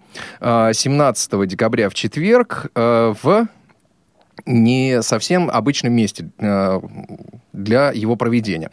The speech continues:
Прошло оно в культурно-спортивном реабилитационном комплексе Всероссийского общества слепых, собственно, там, где мы и находимся. А вот, э, по какой причине оно произошло? А, дело в том, что в этом году, э,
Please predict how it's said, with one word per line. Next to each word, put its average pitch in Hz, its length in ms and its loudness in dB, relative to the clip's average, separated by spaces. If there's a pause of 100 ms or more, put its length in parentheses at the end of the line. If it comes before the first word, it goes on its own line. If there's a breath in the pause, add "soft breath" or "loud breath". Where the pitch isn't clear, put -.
(380 loud breath)
Прошло 156 320 2
оно 110 360 0
в 110 300 2 (140)
культурно-спортивном 117 920 0
реабилитационном 101 600 -2
комплексе 95 420 -4
Всероссийского 104 480 -4
общества 95 240 -6
слепых, 175 460 0
собственно, 107 360 -2
там, 101 240 -2 (140)
где 104 320 0
мы 110 200 2
и 104 120 2
находимся. 180 800 0 (480 loud breath)
А 107 180 2
вот, 143 280 -2
э, 120 240 2
по 117 100 -6
какой 151 220 0
причине 156 400 0
оно 101 140 0
произошло? 98 680 -2 (340 loud breath)
А, 101 220 0
дело 143 320 2
в - 80 -12
том, 190 240 2
что 135 380 0
в 113 180 -2
этом 127 340 0
году, 156 640 2
э, 117 280 2